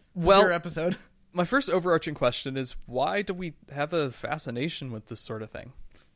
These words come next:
Speaker 1: I wonder if it stems from our, uh, pessimism about what actually exists currently.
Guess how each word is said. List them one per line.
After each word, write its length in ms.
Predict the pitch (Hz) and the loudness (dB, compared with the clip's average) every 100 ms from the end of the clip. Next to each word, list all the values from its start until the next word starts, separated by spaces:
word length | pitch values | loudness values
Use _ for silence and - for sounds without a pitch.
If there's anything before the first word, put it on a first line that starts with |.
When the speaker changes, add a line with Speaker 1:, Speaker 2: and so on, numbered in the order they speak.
| _ _ _ - - - - _ _ - - - - _ _ _ _ _ _ - | _ _ _ -20 -20 -20 -20 _ _ -20 -20 -20 -20 _ _ _ _ _ _ -6
Speaker 1:
I 80 | |
wonder 220 | 208 311 349 | -2 0 0
if 100 | 339 | -2
it 120 | 233 | -6
stems 400 | - 208 202 202 | -2 -2 0 -4
from 360 | - 202 175 180 | -2 0 0 -2
our, 880 | 156 151 165 160 156 151 147 135 - _ _ _ | -4 -2 -2 0 0 -2 -2 -6 -12 _ _ _
uh, 320 | 151 151 147 135 | -2 0 -2 -4
pessimism 720 | - 180 175 170 156 147 151 | -6 -6 -6 -6 -6 -6 -6
about 240 | 147 151 | -4 -2
what 160 | 147 156 | 0 0
actually 320 | 151 147 156 | 0 -2 -6
exists 320 | 147 143 147 | -8 -8 -10
currently. 600 | - 143 151 233 277 311 | -12 -14 -12 -6 -6 -8